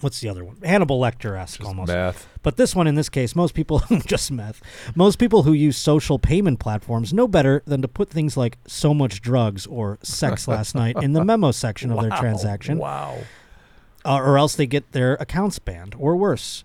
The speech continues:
Speaker 2: Wow.
Speaker 1: The people buying and selling body parts from a Harvard Medical School morgue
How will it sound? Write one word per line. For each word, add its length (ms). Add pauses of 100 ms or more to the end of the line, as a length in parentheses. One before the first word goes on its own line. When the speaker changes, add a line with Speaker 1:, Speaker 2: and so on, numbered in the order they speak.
Speaker 2:
Wow. 300
Speaker 1:
The 80
people 240
buying 400
and 100
selling 340
body 460
parts 540
from 240
a 60
Harvard 580
Medical 400
School 320
morgue 380